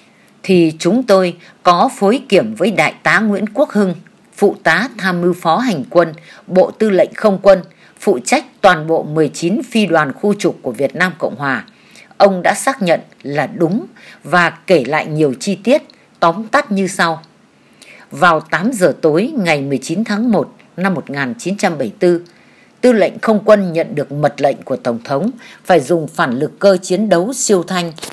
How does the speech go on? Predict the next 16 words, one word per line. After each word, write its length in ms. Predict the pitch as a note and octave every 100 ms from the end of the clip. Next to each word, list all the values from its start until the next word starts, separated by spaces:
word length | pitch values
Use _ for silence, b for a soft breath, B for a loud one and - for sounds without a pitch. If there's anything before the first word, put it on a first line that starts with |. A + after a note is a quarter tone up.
| B
F 260 | B3 D4 F#3
năm 120 | F3 -
E 260 | F3 E3 D#3 b b b
để 300 | - F3+ C#3+ C#3
oanh 260 | - G3+ F#3
kích 300 | - D4 -
phản 280 | - F3+ A2+ -
công 220 | F#3+ E3+
địch 140 | C3+ -
trên 220 | G#3 F#3+
đảo 160 | C3 A2+
Hoàng 240 | D3 B2
Sa. 360 | - F3 D#3+ D#3 b b b b b
Ngày 180 | G3 F3+
hôm 200 | G#3 G#3
sau, 400 | - G#3+ G3+